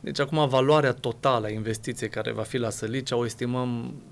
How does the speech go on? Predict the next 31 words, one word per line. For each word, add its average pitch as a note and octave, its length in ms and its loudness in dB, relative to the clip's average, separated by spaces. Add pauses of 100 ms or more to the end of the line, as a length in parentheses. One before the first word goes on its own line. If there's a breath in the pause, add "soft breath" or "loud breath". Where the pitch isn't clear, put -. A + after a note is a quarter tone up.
(460)
la C3 140 0
aproximativ A#2 580 -4
patru A#2 300 -2
milioane A2 360 -2
de A#2 120 0
euro, G#2+ 260 -4
pornind A#2 640 -2
de A2+ 100 2
la A2 380 0
achiziția A2+ 500 -4
terenului A2+ 640 -2
care A#2 220 2
e A#2 100 4
deja A2 280 -2
achitat, G#2+ 520 -6
uh, - 760 -12
aproape G#2+ 420 -6
cinci G#2 260 -8
sute - 140 -8
de G#2+ 80 -8
mii, G#2 120 -8
patru G#2+ 300 -6
sute A2 160 -6
cincizeci G#2 420 -8
de G#2 80 -10
mii G#2 140 -8
de G#2 100 -6
euro, A2+ 400 -4 (800 loud breath)
uh, A2+ 460 0 (120)
plus D3 500 0
toate, B2 720 2